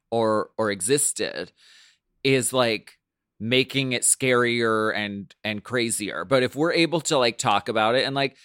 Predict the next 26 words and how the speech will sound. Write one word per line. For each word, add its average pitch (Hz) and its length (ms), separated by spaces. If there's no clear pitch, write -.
"Yeah, 165 280
she - 180
did 160 240
good 180 180
this 123 220
week. 98 320
She - 240
also 151 360
fucking 156 360
fucked 156 280
with 156 120
a 147 60
lot 147 160
of 143 60
people's 139 360
lives. 101 400
Let's 110 220
move 120 200
on. 76 360
She - 200
ruined 160 340
her 151 100
career." 117 540
I 110 100
mean, 120 380
and, 135 280